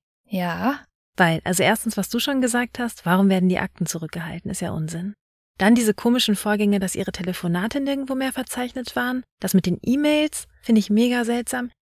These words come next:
Speaker 2: Ich finde auch diesen Typen, der sich da an sie rangepirscht hat, total seltsam, weil woher soll der denn gewusst haben, dass sie auf Rugby-Stars steht, wenn er sie nicht schon vorher beobachtet hat?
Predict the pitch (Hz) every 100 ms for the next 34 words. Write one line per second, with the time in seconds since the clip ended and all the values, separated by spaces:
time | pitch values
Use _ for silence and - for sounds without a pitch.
0 | _ - 220 220 214 196 190 - 254 214
1 | 190 - 196 190 190 208 233 220 - 226
2 | - 220 208 - 214 220 214 208 214 202
3 | 196 202 - - 196 240 233 220 220 214
4 | 202 180 247 - - 190 196 269 - 208
5 | - 202 175 220 254 - 208 - 175 175
6 | - 196 208 - 196 196 196 202 - 190
7 | - 165 170 190 180 254 208 151 156 -
8 | - -